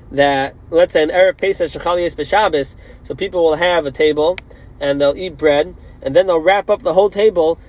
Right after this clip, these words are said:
and put a new tablecloth on. Or maybe even they'll go to a different table in the house. That still would be considered one Suda, because you're not moving tables because you want to show that the Suda is over, and now you want to eat a new Suda. Rather, it's 'cause you don't want to make chametz in the house. You don't get crumbs anywhere, but of course you're still in the middle of the same Suda.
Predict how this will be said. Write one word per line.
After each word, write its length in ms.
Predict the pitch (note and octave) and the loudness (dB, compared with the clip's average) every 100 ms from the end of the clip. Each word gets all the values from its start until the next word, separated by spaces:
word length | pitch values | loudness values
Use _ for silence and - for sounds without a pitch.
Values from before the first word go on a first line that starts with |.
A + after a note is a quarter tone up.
| - | -16
and 100 | D3 | -6
put 100 | F#3 | -2
a 60 | F3 | 0
new 80 | G#3+ | 0
tablecloth 500 | A3+ A#3 G3+ D#3 C3+ | 0 0 0 -4 -4
on. 220 | A2+ - - - - - | -10 -12 -20 -20 -20 -10
Or 160 | - E3+ | 0 2
maybe 260 | F3+ G3+ G3+ | 2 0 -2
even 220 | G3+ G3 | -2 0
they'll 80 | E3+ | 2
go 160 | G#3 | 2
to 140 | G3+ G3 | 2 0
a 60 | |
different 280 | F#3 G#3+ G#3 | 0 -4 0
table 320 | G#3+ A3+ G#3+ | 0 4 2
in 60 | E3 | 2
the 100 | C#3+ | -2
house. 360 | B2 G#2+ - - - - - | -4 -8 -14 -20 -20 -20 -2
That 480 | D3 A3 G3+ F3+ | 2 2 0 -4
still 540 | - - A3 A3 D#3+ D3+ - - - | -10 2 4 4 2 -4 -12 -20 -16
would 180 | - D#3+ | -6 -4
be 100 | E3+ | -4
considered 380 | D#3+ C#3+ G3+ F3+ | -8 -2 0 0
one 260 | D#3 F#3 F3+ | 2 2 0
Suda, 400 | - E3 E3+ G#3 | -4 0 2 0
because 300 | F#3+ F3+ E3 | -4 -6 -4
you're 80 | |
not 200 | E3+ A3 | -4 -4
moving 300 | G3 G3+ F#3+ | -4 -6 -6
tables 500 | F3 F#3+ G#3 F3 D#3 - - - | -4 -2 0 0 -2 -6 -20 -14
because 260 | D3 D#3+ | -8 -4
you 80 | D#3 | 0
want 240 | E3 F#3 | 2 2
to 460 | F#3 F3 E3 E3+ D3+ | 0 -2 -4 -8 -12
show 280 | - F#3 F#3 | -2 0 0
that 100 | F3 | -2
the 60 | |
Suda 220 | - G3 E3 | -6 -6 -6
is 60 | |
over, 320 | D#3+ G#3 F3 | 0 0 2
and 80 | D#3+ | 2
now 60 | F3 | 2
you 100 | F#3 | 2
want 160 | F3 | 2
to 80 | F3 | 0
eat 80 | F#3 | -2
a 60 | E3 | -2
new 180 | A#3+ | -2
Suda. 400 | - E3+ D#3 D3 C#3 - - | -6 -2 0 0 -4 -20 -6
Rather, 320 | D#3+ G#3 G3 | 0 0 2
it's 120 | E3+ | 0
'cause 160 | - D#3+ | -2 -4
you 60 | D#3+ | 0
don't 120 | F#3+ | 2
want 140 | F3+ | 2
to 40 | E3+ | 2
make 200 | F3+ E3+ | 0 -4
chametz 420 | - A3+ F3 D#3+ | -6 0 0 -2
in 60 | |
the 100 | D3+ | -4
house. 220 | D3 D3 F3+ | -2 -2 -4
You 80 | |
don't 100 | F3+ | -4
get 140 | F3 D#3 | -4 -4
crumbs 260 | G#3+ B3 | -4 -4
anywhere, 320 | F#3+ D#3+ D#3+ D3+ | -4 0 0 0
but 140 | D3+ | -4
of 100 | C#3+ | -2
course 220 | A3 G#3+ | 0 0
you're 80 | E3 | -4
still 200 | - G3 | -6 -4
in 40 | E3 | -2
the 40 | |
middle 180 | F#3+ F#3 | 0 2
of 80 | D3+ | 0
the 60 | |
same 240 | C#3+ F#3 F#3 | -2 -6 -6
Suda. 420 | - A#3 E3 | -4 0 0